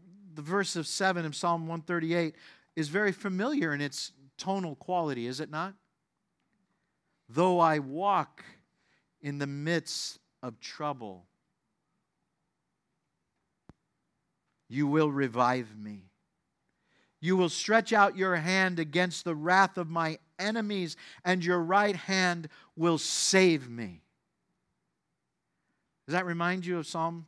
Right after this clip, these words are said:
twenty-three? Psalm twenty-three, one says,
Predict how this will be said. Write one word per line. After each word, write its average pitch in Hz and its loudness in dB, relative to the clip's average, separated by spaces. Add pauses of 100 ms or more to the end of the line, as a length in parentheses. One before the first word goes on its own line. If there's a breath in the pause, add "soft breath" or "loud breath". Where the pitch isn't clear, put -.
(140)
twenty-three? 170 -10 (3000)
Psalm 170 2
twenty-three, 170 0
one 151 -2
says, 139 -4